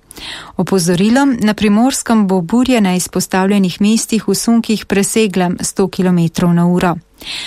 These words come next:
Obeti: v četrtek bo na Primorskem sončno, burja bo postopno slabela, drugod bo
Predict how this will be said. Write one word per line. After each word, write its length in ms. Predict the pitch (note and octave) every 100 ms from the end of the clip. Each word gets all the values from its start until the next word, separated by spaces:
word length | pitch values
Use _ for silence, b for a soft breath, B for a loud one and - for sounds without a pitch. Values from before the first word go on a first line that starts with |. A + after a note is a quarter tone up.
| B B
Obeti: 540 | F#3 E3 A3 C4 D#4 D#4 C4
v 80 | A#3+
četrtek 480 | A#3+ A3+ C4+ C4 A#3
bo 180 | G3 G3+
na 140 | G3
Primorskem 640 | - F#3+ F#3 F3+ - G#3+
sončno, 560 | G#3 - A#3 A#3 - F3+
burja 400 | E3+ F3 G#3+ F#3
bo 160 | E3+ F3
postopno 600 | F#3 - G3+ F#3+ F#3 F3
slabela, 640 | - F#3+ E3+ G#3+ A3 F3+ B B B B
drugod 400 | G#3+ A#3 A3 C4+
bo 220 | A3 B3+